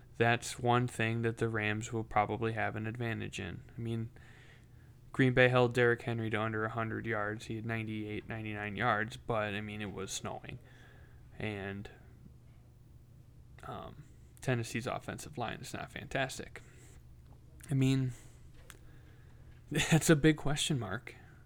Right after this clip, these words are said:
But, I mean, that was pretty much the story of the game. I mean, the Seattle offense just struggled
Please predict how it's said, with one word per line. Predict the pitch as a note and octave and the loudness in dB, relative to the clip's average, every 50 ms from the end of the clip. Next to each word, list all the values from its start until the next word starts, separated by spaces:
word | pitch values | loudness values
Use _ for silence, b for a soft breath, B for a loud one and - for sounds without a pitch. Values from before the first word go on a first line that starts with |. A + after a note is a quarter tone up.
| B b b b b b b b b b b b b b b b b - | B b b b b b b b b b b b b b b b b 2
But, | - A#2 A2 G2+ - - - B B B B B B B B B B B B - - - - - - - - - - - - - - - - - - - - - - | 4 4 4 4 0 -4 -14 B B B B B B B B B B B B -20 -20 -20 -20 -20 -20 -20 -20 -20 -20 -20 -20 -20 -20 -20 -20 -20 -20 -20 -20 -8 0
I | - C#3+ | 4 6
mean, | C#3 C#3 C#3 D3 | 8 8 10 10
that | E3 F3+ F3+ E3 | 12 12 12 12
was | D3 C3 - | 10 8 6
pretty | - - - A#2+ A2+ | 4 4 6 6 6
much | G#2+ G#2+ G#2 G#2 - - | 4 2 -2 -4 -4 -4
the | B2 - | -4 -4
story | - - A2 G#2+ G#2+ G#2+ G#2+ | -4 -4 -4 -2 0 0 0
of | G#2 | 0
the | G#2 G#2+ | -2 -4
game. | - - G#2+ G#2+ G#2+ G#2+ G#2+ A2+ - - | -4 -6 -6 -6 -4 -6 -6 -8 -6 -6
I | A#2+ | -2
mean, | A#2 A#2 A2+ | -2 0 2
the | A2+ A#2 A2+ | 2 2 0
Seattle | - - C3 B2+ B2+ B2+ B2 A#2+ A#2+ A2+ A2 | 2 2 6 8 8 8 8 6 6 4 6
offense | A2+ A2+ A#2 - - A2+ A2 A2 A2 - - - | 4 4 4 2 0 0 0 0 -2 -6 -8 -8
just | - - A2 A2+ - | -8 -8 -6 -6 -4
struggled | - - - - - A#2 A2+ A2 A2 A2 A2 G#2 G#2+ G#2 - | -4 -4 -6 -4 -2 0 0 2 0 0 -2 -2 -4 -4 -6